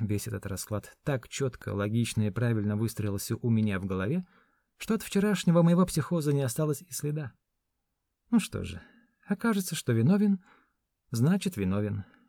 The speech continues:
В худшем случае придётся вернуть гонорар. Но что от этого может как-то пострадать моя репутация, <laughs> это глупости. «Девушка, не угостите сигареткой?»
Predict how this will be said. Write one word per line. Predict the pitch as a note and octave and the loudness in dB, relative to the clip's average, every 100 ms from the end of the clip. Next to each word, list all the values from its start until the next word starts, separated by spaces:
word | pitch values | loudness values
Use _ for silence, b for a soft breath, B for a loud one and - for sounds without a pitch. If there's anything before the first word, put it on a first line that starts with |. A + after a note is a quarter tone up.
| _ - | _ -14
В | - | -4
худшем | B3 - A3+ | -4 4 4
случае | - A3 - G#3 | 4 -2 -2 -2
придётся | B2 F3+ F#3 B2+ | 0 -2 -2 -2
вернуть | A#2 C3 D3 | 0 -2 -2
гонорар. | C3 D3 D#3+ D3+ - _ _ _ _ _ _ _ _ _ _ - | -4 -4 -6 -10 -14 _ _ _ _ _ _ _ _ _ _ -2
Но | A#2+ | -2
что | - A2+ | 0 -2
от | G#2+ | -2
этого | C#3 A2 A2+ | -4 -2 0
может | A#2 A2+ | 0 0
как-то | - D#3+ - | -4 -6 -6
пострадать | G#2+ G#2+ A#2 A2+ A2+ - - | -8 -6 -4 -2 -2 -2 -2
моя | A2 A#2 | 0 0
репутация, | A2 A2 A#2 F3+ - G#2+ G#2 | -2 -4 -4 -6 -6 -4 -2
<laughs> | |
это | B2 A#2 | 0 0
глупости. | G#2+ G2+ F#2 - - - - _ _ _ _ _ _ _ _ _ _ _ _ _ F#3 | -4 -4 -8 -12 -16 -20 -20 _ _ _ _ _ _ _ _ _ _ _ _ _ 0
«Девушка, | G3+ C#4 C#4+ G#3+ F3+ - E3+ F3+ F#3 D3 - | 2 4 4 4 4 0 -4 0 0 -2 -4
не | D3+ D3+ | 0 4
угостите | D#3 D#3 F3+ - D4 D4 A#3 | 4 6 4 2 -2 -2 -2
сигареткой?» | - - F3+ D#3+ C#3+ B2+ F3 - G#3+ A#3+ | -6 -6 -2 0 2 0 -2 -8 -8 -8